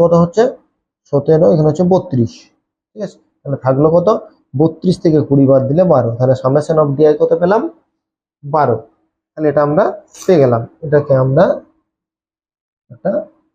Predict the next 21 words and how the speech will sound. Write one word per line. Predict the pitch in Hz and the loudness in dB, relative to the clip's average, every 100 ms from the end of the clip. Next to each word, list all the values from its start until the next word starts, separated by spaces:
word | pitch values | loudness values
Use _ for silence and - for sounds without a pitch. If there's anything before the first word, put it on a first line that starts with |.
| _ _ _ _ _ _ _ _ - | _ _ _ _ _ _ _ _ -18
দাগ | 131 123 127 117 | -8 -2 -2 0
টেনে | 139 143 | 0 2
নিই। | 160 226 - _ _ _ _ _ _ _ _ _ _ _ _ _ _ _ _ | 2 0 -4 _ _ _ _ _ _ _ _ _ _ _ _ _ _ _ _
ঠিক | 185 | -8
আছে, | 214 - _ _ _ _ _ _ _ _ _ _ 151 | -8 -10 _ _ _ _ _ _ _ _ _ _ -4
তাহলে | 165 147 | 0 0
আমরা | 131 143 208 320 - _ | 2 0 0 -2 -14 _
summation | - 131 139 143 175 | -2 0 0 0 0
of | 139 | 0
এফআই | 131 143 160 | -2 2 2
এবং | 139 185 | 2 2
ডিআই | 151 135 156 | 2 4 2
পেয়ে | 202 151 | 2 2
গেলাম। | 127 110 - _ - | 2 -2 -8 _ -8
এখানে | 165 190 | -2 0
আমাদের | 185 170 147 | 2 2 2
যেটা | 147 | 2
বের | 131 151 | 2 2
করতে | 156 165 175 | 0 -2 0
বলেছে, | 175 170 226 247 _ _ _ - | 0 0 -2 -4 _ _ _ -8
সেটা | 151 | -2